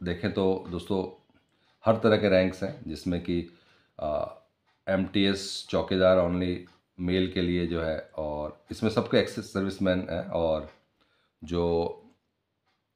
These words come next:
डीए और जो सैलरी है वो अठारह हज़ार प्लस डीए मिलेगा इसमें। और ये जो है आप इसको जो है अलग-अलग लेवल में वैकेंसीज है और एक्स सर्विसमैन के लिए इसमें मोटर ड्राइवर भी है, व्हीकल मैकेनिक भी है।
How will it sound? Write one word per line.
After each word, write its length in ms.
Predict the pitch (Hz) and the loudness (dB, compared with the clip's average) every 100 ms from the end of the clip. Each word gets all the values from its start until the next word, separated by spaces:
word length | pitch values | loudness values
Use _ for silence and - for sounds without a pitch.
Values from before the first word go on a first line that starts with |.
| _ 90 | _ -10
डीए 800 | 90 101 101 107 107 107 107 - | -2 2 4 8 6 6 0 -8
और 220 | 85 87 82 | 0 0 0
जो 120 | 90 | -4
सैलरी 460 | - 87 87 98 | 0 2 2 2
है 60 | 98 | 2
वो 160 | 92 90 | 2 2
अठारह 280 | 87 92 | 4 6
हज़ार 200 | 95 87 | 6 6
प्लस 260 | 87 92 78 | 2 0 -2
डीए 220 | 80 87 | -2 0
मिलेगा 320 | 85 82 82 | 0 -2 -2
इसमें। 340 | 80 - 90 139 - _ _ _ _ _ _ _ | -4 -4 -10 -12 -18 _ _ _ _ _ _ _
और 220 | 78 73 | -8 -6
ये 160 | 80 92 | -2 0
जो 140 | 92 | 2
है 420 | 87 87 85 - - _ _ _ _ _ _ _ _ _ _ _ 85 | 2 2 2 -4 -18 _ _ _ _ _ _ _ _ _ _ _ -4
आप 220 | 85 85 | -4 -2
इसको 320 | 85 - 90 | -6 -2 -2
जो 140 | 82 80 | -2 -2
है 320 | 80 78 - _ _ _ _ 101 | 0 -2 -6 _ _ _ _ 2
अलग-अलग 360 | 104 101 104 | 4 4 4
लेवल 240 | 95 92 98 | 4 2 2
में 120 | 98 | 0
वैकेंसीज 520 | 87 85 80 98 87 | -2 -4 -4 -4 -4
है 100 | 107 | -4
और 180 | - 87 | -2 -2
एक्स 160 | 85 | -2
सर्विसमैन 440 | 87 87 90 90 87 | -4 -4 -4 -4 -4
के 120 | 87 | -4
लिए 240 | 85 87 | -4 -2
इसमें 360 | 85 - 90 82 - _ _ _ _ 92 | -4 -4 -4 -4 -8 _ _ _ _ -4
मोटर 240 | 92 95 | -2 0
ड्राइवर 380 | 90 87 87 92 | 0 2 2 2
भी 200 | 87 90 | 0 -2
है, 320 | 87 87 82 85 | 0 0 -2 -4
व्हीकल 280 | 82 98 87 | -6 -2 -2
मैकेनिक 460 | 85 90 92 87 | -2 0 0 0
भी 100 | 87 | -2
है। 240 | 82 71 | -4 -6